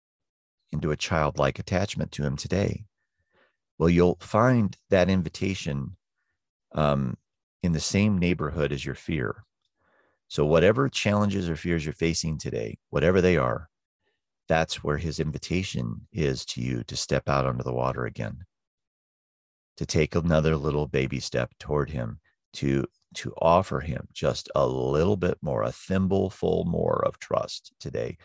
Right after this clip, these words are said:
because of the way you've experienced his heart, because of the way you have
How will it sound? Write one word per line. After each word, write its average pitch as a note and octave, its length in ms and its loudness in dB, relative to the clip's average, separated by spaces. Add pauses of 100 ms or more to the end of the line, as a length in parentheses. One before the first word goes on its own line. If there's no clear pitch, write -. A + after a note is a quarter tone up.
(360)
because A2 600 2
of G2+ 100 2
the E2+ 100 4
way D2 240 2
you've C#2 240 -2
experienced C2+ 600 -4
his D2 140 -6
heart, - 360 -2 (920)
because F#2 360 2
of F2 100 2
the E2+ 120 0
way D#2 280 2
you D2 320 -2
have - 180 -12